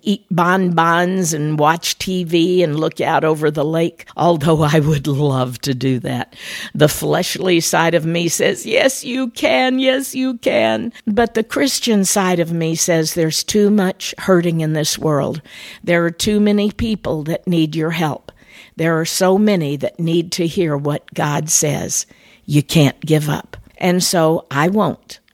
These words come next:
Will I move from area to area? Yes. Will you, will my friends? Yes. I implore of you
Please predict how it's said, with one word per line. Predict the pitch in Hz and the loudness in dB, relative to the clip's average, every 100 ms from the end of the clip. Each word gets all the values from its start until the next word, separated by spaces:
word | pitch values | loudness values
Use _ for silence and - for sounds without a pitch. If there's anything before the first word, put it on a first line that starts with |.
| _ - | _ -4
Will | 165 170 | -2 0
I | 165 | 0
move | 160 170 175 196 | 0 2 2 0
from | 214 202 | -2 0
area | 196 196 196 | 0 2 2
to | 185 - | 0 0
area? | 175 175 190 214 247 285 | 0 0 0 -2 -6 -12
Yes. | - 135 131 165 226 - - _ _ - - | -10 -4 -4 -4 -6 -8 -10 _ _ -20 -8
Will | 160 175 175 | 0 2 2
you, | 160 196 220 | 0 0 2
will | 254 196 202 | 2 4 4
my | 196 190 | 4 2
friends? | 190 185 196 220 254 277 - - | 0 0 0 2 0 -4 -8 -10
Yes. | 202 160 160 147 214 - - - _ - - - | -6 0 2 2 -2 -4 -6 -12 _ -20 -20 -6
I | 180 180 | 0 2
implore | 180 175 - 240 247 240 | 2 0 -2 2 2 2
of | 151 160 | 0 -2
you | 170 139 131 | -2 -2 -4